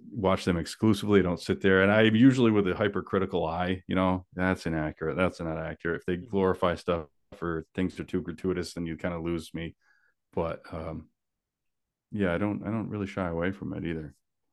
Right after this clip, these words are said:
Speaker 2: Yeah, well, you'll have to recommend some. Like, you've recommended one already that I need to look
Speaker 1: Mm.
Speaker 2: into. 'Cause I think when I think war films, I'm thinking more of those, like,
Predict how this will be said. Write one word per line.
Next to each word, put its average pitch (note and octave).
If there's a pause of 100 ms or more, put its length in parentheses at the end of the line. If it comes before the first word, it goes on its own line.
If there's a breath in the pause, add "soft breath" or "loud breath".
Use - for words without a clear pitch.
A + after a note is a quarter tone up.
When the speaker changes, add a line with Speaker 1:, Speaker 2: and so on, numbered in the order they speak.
(640)
Speaker 2:
Yeah, G2+
well, C#3+ (160)
you'll G3
have B3+
to F3+
recommend C3+
some. A#2+
Like, A#2+
you've C3+
recommended A#2+
one A2+
already G2
that F#2+
I F#2
need G2
to G2+
look E2+
Speaker 1:
Mm. E2+
Speaker 2:
into. F#2
'Cause E3+
I G#3+
think G3+ (280 soft breath)
when F3+
I G3
think D3+
war C3
films, G#2+ (400)
I'm C#3+
thinking C#3+
more B2
of A2+
those, A2
like, F#2+